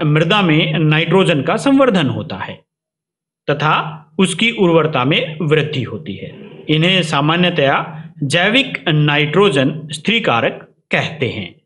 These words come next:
आइए इनके चित्र देखते हैं। यहाँ पे यह चित्र नाइट्रोजन स्थिरीकारक साइनोबैक्टीरिया, एक नीले हरे शैवाल का है। सूक्ष्म जीव पर्यावरण के शुद्धिकरण में भी हमारी सहायता करते हैं। वह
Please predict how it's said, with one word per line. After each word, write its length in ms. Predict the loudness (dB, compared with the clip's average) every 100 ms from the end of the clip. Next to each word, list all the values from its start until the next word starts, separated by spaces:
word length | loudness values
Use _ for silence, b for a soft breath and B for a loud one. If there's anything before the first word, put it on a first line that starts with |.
| _ _
आइए 600 | -4 -4 -2 -2 -4 -10 -4
इनके 540 | -2 0 -2 -4 -8
चित्र 320 | -4 -2 0
देखते 360 | 0 -2 -6 -12
हैं। 280 | -12 -14 -18 _ _ _ -2
यहाँ 240 | 0 2
पे 460 | 2 2 2 0 0
यह 260 | 0 0 -2
चित्र 680 | -2 -2 -2 -2 -4 -10 -4
नाइट्रोजन 920 | 0 2 0 2 4 4 2 0 -2 -8
स्थिरीकारक 760 | -4 0 2 2 2 0 -2 -10 B B
साइनोबैक्टीरिया, 1200 | -8 -2 2 2 2 2 0 -2 0 0 0 -2 -10 -4
एक 340 | -2 -2 -6 -2
नीले 580 | 2 4 4 4 2 2
हरे 560 | 0 0 0 -2 -12 -6
शैवाल 460 | -2 0 0 -2
का 140 | -4 -10
है। 240 | -10 -12 -16 -6
सूक्ष्म 440 | 0 2 4 2
जीव 400 | 4 4 2 -2 -8
पर्यावरण 760 | -2 2 4 4 4 2 2
के 480 | 2 2 2 0 -2
शुद्धिकरण 720 | -4 -2 -2 2 2 4 2
में 220 | 2 2 0
भी 140 | 0
हमारी 380 | 2 2 2 0
सहायता 440 | -2 -2 -4 -4
करते 320 | -6 -6 -8
हैं। 240 | -10 -10 -6
वह 400 | -2 0 2 2